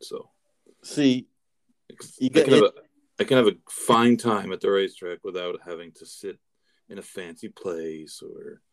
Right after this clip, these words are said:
Speaker 1: you know, talk to people that, you know, don't really wanna talk to you, but they do anyways.
Speaker 2: See, it's good to be a lurker,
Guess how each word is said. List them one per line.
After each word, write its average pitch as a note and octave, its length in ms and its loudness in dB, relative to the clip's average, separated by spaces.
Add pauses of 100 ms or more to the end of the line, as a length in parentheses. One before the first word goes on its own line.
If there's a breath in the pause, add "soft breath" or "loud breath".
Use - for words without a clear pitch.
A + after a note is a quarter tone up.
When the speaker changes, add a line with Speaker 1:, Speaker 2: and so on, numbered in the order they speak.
(460)
Speaker 1:
you - 80 -18
know, - 100 -20 (120)
talk D#2+ 260 -14
to F2 200 -10
people F2 480 -4
that, E2 180 -4 (1000)
you - 120 -14
know, - 220 -18 (1500)
don't G#2+ 200 2
really G2+ 160 6
wanna F#2+ 200 -6
talk F2+ 360 -12
to F2 60 -20
you, E2+ 80 -20
but E2 100 -20
they D#2+ 80 -20
do E2+ 260 -14
anyways. D2 580 -20 (1400)
Speaker 2:
See, A#2+ 120 -10
it's A2 140 -8
good D3+ 220 4
to E3+ 60 4
be D3 120 4
a C#3 60 6
lurker, A2+ 580 0